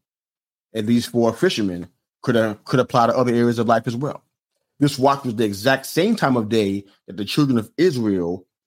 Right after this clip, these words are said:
were being delivered from Egyptian rule. You can find that in the book of Exodus, chapters twelve and chapter fourteen.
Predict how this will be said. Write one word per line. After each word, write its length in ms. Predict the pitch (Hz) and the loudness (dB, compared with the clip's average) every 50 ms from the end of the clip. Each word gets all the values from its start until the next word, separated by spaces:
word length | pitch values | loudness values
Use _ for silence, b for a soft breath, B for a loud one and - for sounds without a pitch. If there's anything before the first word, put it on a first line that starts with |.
| _ _ | _ _
were 80 | 110 104 | -10 -2
being 260 | 101 120 120 120 113 | 0 2 2 4 2
delivered 320 | 98 107 110 117 113 104 - | 2 0 0 0 0 0 0
from 100 | 120 110 | 0 0
Egyptian 440 | 104 107 120 110 - 117 110 104 | 2 2 0 0 0 -2 0 2
rule. 220 | 110 131 131 110 101 | 2 2 2 2 0
You 60 | 98 | 0
can 120 | 101 98 | -2 -6
find 340 | - - 131 143 165 170 147 | -2 0 2 2 4 4 2
that 240 | 117 104 104 - - _ _ _ _ _ _ _ _ | 2 2 0 -2 -6 _ _ _ _ _ _ _ _
in 300 | 101 104 98 98 - - - | -2 0 0 0 -2 -4 -10
the 80 | 104 | -10
book 200 | 104 113 123 107 | -6 -6 -4 -4
of 60 | 107 - | -4 -4
Exodus, 580 | - 120 120 - 135 131 147 147 - - - _ _ _ _ _ | -4 -4 -2 0 0 0 0 0 -4 -10 -14 _ _ _ _ _
chapters 340 | - 120 110 - 104 98 - | -2 -2 -2 -2 -4 -8 -8
twelve 580 | - - 135 131 131 131 131 131 131 135 131 - _ _ _ _ _ _ _ _ | -4 0 2 2 4 4 4 4 2 0 -2 -6 _ _ _ _ _ _ _ _
and 320 | 107 110 113 113 110 107 107 | -2 0 0 2 0 0 -2
chapter 340 | - - 117 - - 113 | -2 -2 -2 -2 -4 -8
fourteen. 680 | 101 - - 113 110 90 - - - 120 98 69 52 | -10 -8 -6 -6 -6 -4 -6 -8 -6 -6 -6 -6 -10